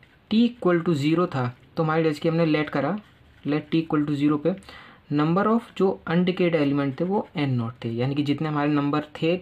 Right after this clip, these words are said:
टोटल न्यूक्लियाई वो सारे के सारे अनडिकेड थे। लेकिन जैसे जैसे टाइम हमारा टी हाफ पे पहुंचता है, फर्स्ट हाफ पे,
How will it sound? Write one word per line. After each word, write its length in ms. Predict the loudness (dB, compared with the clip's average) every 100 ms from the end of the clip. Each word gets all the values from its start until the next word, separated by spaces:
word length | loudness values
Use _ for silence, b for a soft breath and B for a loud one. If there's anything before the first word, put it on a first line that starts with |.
| -2
टोटल 200 | 0 2
न्यूक्लियाई 360 | 0 0 0
वो 100 | 0
सारे 240 | -4 -4 -4
के 80 | -4
सारे 300 | -4 -6 -6
अनडिकेड 520 | -2 0 0 -2 -6 -6
थे। 120 | -10 -10 B B B B -2
लेकिन 320 | 0 0 -2 -4 B B B B -2
जैसे 340 | 0 2 2
जैसे 200 | 2 0 -2
टाइम 300 | -2 0 0 -4 -14 -20 -20 -8
हमारा 420 | -2 0 0 -4 -6 B B B B -6
टी 140 | 0 0
हाफ 320 | 0 -2 0
पे 80 | -2
पहुंचता 360 | -2 -4 -2 -6
है, 60 |
फर्स्ट 300 | -2 -4 -2
हाफ 180 | -4 -4
पे, 100 | -6